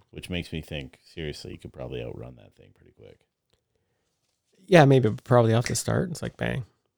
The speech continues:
Speaker 2: But how long's the battery last, right?
Speaker 1: Right.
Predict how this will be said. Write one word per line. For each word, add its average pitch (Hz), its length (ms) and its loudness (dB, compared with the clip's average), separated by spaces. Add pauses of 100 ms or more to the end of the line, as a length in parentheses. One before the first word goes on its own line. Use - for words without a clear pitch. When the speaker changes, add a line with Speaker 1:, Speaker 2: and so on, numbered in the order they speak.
(220)
Speaker 2:
But 143 100 4
how 151 160 8
long's 143 240 6
the 135 80 4
battery 131 320 4
last, 113 400 -2
right? 120 200 -2 (320)
Speaker 1:
Right. - 280 -10